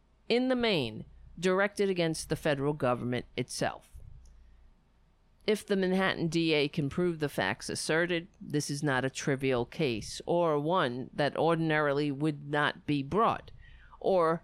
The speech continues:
one that bespeaks political bias, or is just about pressuring a witness whom the D A wants to turn. It is unimaginable to me that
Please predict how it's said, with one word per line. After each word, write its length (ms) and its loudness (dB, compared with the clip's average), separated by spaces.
one 280 2
that 220 0
bespeaks 880 -4
political 500 2
bias, 640 -2
or 540 2
is 160 2
just 320 0
about 280 2
pressuring 580 0
a 120 0
witness 760 -2
whom 260 2
the 100 2
D 300 2
A 160 4
wants 400 0
to 140 -2
turn. 720 -2
It 160 0
is 160 2
unimaginable 1040 2
to 100 -2
me 300 0
that 200 -2